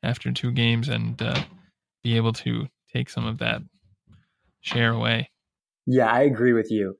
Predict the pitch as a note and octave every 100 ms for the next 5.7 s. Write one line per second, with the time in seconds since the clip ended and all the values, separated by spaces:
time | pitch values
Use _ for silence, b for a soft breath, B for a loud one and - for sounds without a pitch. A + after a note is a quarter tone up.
0 | - C3+ A2+ A#2 A2 G#2 F#2 F#2+ F#2+ -
1 | G#2+ - A#2+ A#2 A2+ G#2+ G2+ F#2 - _
2 | _ _ _ - D3+ E3 E3 A#2 A#2 A#2+
3 | A#2 G#2+ G2+ G2 F#2+ G2+ G2+ - F#2 F#2+
4 | F#2+ G2+ - G2+ G2 F#2 F#2 G#2 A2+ A2
5 | G#2+ F#2 A2 - C3 C#3